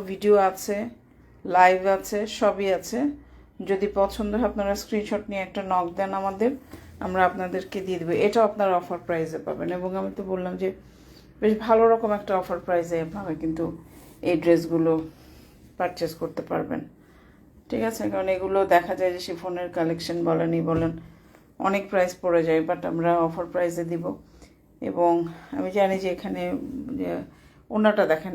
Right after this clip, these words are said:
একদম অর্গানজার মধ্যে, অর্গানজার মধ্যে বেনারসি ওড়নাটা, পার্পলের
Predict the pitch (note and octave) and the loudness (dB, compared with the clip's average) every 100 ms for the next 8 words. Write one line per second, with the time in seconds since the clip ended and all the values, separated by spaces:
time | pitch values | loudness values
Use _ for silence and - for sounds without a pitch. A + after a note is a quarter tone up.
0 | - F#3 G3 G3+ G3 - - - - G3 | -6 -6 -6 -8 -10 -18 -20 -10 2 2
1 | G3 G#3 G#3 A3 A3 G#3+ G3 G3 - G#3 | 4 2 4 4 4 2 -2 -4 -4 -4
2 | C4 - - _ - - - - F#3 G3 | -4 -8 -18 _ -20 -20 -2 0 4 6
3 | F#3+ G3+ G3 G3 G3 A#3 F#3+ G3 G3 F3+ | 8 6 6 2 0 -2 0 0 2 2
4 | E3 - E3 - _ _ _ _ _ _ | 0 -2 -12 -16 _ _ _ _ _ _
5 | _ - F3+ E3+ E3 - - - _ _ | _ -8 -4 -2 -2 -6 -12 -20 _ _
6 | _ - - - - - G3+ G3 G#3+ G#3 | _ -20 -20 -20 -20 4 4 4 0 2
7 | G#3+ | 2